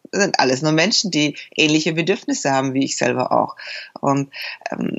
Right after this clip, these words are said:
man muss da zu einem Gefühl der Ich bin auf Augenhöhe kommen,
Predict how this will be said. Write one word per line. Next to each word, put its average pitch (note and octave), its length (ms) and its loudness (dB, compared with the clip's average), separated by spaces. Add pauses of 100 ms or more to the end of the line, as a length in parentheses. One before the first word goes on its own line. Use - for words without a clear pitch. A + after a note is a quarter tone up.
(140)
man C#3+ 160 4
muss F#3 400 2 (600)
da C3+ 160 2
zu E3+ 140 2
einem D#3+ 840 0
Gefühl G#3 420 0
der E3+ 320 2
Ich - 140 -4
bin - 140 -2
auf - 220 0
Augenhöhe D3+ 580 2
kommen, C#3+ 460 -2